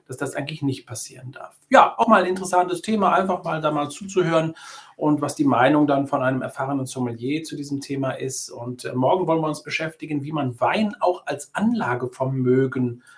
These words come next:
einsetzen kann und wo das gemacht wird und was eigentlich Phantomweine sind. Habt ihr schon mal gehört? Schaut morgen mal zu. Morgen sprechen wir über Phantomweine. Ja, ich habe auch schon öfters über Phantomschokolade gesprochen, aber bei mir ist die immer noch echt hier.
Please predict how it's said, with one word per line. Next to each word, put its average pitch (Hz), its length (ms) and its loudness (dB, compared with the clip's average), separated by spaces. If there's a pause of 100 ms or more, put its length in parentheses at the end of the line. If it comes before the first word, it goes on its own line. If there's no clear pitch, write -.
(140)
einsetzen 123 640 -2
kann 123 240 -4
und 131 220 -4
wo 147 100 0
das 170 160 -2
gemacht 190 340 -6
wird 135 140 0
und 139 140 -4
was - 200 -2 (220)
eigentlich 156 380 -2
Phantomweine 131 1200 2
sind. 113 380 -8
Habt - 120 -20
ihr 165 60 -4
schon 190 140 -2
mal 214 100 0
gehört? 208 420 -4 (580)
Schaut 131 220 -4
morgen 190 300 2
mal 180 120 -4
zu. 190 320 -2 (200)
Morgen 156 260 2
sprechen 156 380 -6
wir 151 80 -2
über 147 160 -6
Phantomweine. 127 1120 -2 (320)
Ja, 208 180 8
ich 165 140 -2
habe 233 120 -2
auch 226 120 0
schon 196 160 0
öfters 208 280 0
über 180 200 -2
Phantomschokolade 190 1120 -2
gesprochen, 226 560 -4
aber 165 180 -2
bei 165 120 2
mir 226 160 0
ist 196 120 -6
die 226 80 -6
immer 226 200 -2
noch 208 180 -2
echt 196 280 -2
hier. 185 300 -2